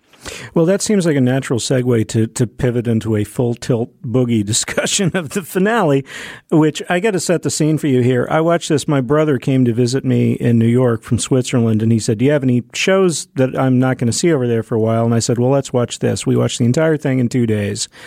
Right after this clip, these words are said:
and we watched the finale f-, three times. And by the third time, I was analyzing this thing like it was the Zapruder film. And, and I, and I, <laughs> I, I might be completely off base about this, but I feel like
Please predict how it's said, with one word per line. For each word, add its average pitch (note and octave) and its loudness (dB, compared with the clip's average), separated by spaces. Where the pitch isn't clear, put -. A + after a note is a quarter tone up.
and C#3+ 2
we D3+ 2
watched E3+ 0
the - -6
finale C#3+ -2
f-, G#2+ -8
three C#3 0
times. F2+ -6
And C#3+ 0
by D3+ 2
the C#3+ -2
third F#3+ 0
time, C#3+ -2
I C3 2
was B2 2
analyzing B2+ 2
this A2 -2
thing A2+ 0
like G#2+ -2
it A2+ -4
was A2 -4
the A2 0
Zapruder A2+ 0
film. E2+ -8
And, B2+ 0
and B2+ 0
I, C#3 -2
and D3+ 2
I, D3 0
<laughs> - -16
I, G3+ -2
I E3 0
might F3+ 0
be F3+ -2
completely F#3+ 0
off D3+ 2
base D3+ 0
about B2 -2
this, A2 -2
but C3+ -2
I D#3 2
feel A3 0
like D3 0